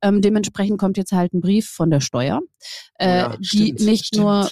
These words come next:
Speaker 1: rückwirkend steuern möchte, sondern natürlich auch Vorauszahlungen.
Speaker 2: Vorauszahlungen, absolut, für zwanzig.
Speaker 1: Mhm, und dann, äh,
Speaker 2: Ja,
Speaker 1: flattert dir halt eine Rechnung für hunderttausend Euro ins Haus.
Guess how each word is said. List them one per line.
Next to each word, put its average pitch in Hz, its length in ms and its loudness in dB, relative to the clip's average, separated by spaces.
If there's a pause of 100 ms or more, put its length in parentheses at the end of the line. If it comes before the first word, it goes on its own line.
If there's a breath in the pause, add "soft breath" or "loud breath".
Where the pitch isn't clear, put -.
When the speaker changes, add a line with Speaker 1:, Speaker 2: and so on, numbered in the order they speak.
Speaker 1:
rückwirkend 262 540 0
steuern 220 440 0
möchte, 214 300 -2
sondern 190 300 0
natürlich 190 540 -6
auch 170 120 -4
Vorauszahlungen. 156 800 0
Speaker 2:
Vorauszahlungen, 165 440 2
absolut, 123 440 -6
für 123 120 -8
zwanzig. 123 560 -6
Speaker 1:
Mhm, 254 360 4
und 349 160 0
dann, 226 340 2
äh, 208 600 -2
Speaker 2:
Ja, - 60 -8
Speaker 1:
flattert 214 460 -2
dir 202 120 2
halt 202 200 2
eine 190 120 0
Rechnung 208 300 -2
für 196 320 -2
hunderttausend 196 600 0
Euro 262 320 0
ins 175 320 -6
Haus. 202 400 0